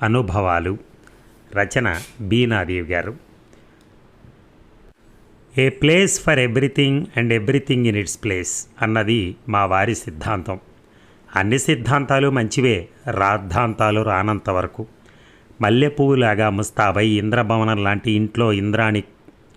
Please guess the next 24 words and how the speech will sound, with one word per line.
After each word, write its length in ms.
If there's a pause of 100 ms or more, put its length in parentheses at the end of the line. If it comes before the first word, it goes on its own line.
లాగా 380
కాలు 380
మీద 160
కాలేసుకుని 640
కూర్చోవాలని 640
ఎవరికుండదు 540
చెప్పండి? 380 (680)
ఒక్క 220
నీకు 520
మీ 200
బాబుకే 500
తప్ప 300
చుట్టూ 540
మాసిన 440
బట్టలు 360
పేర్చుకుని 480
మధ్యన 420 (140)
చాకలాలలా 600
కూర్చోవటం 600
మీ 180
హాబీ 380
అని 200 (400)
మా 180
వారు 420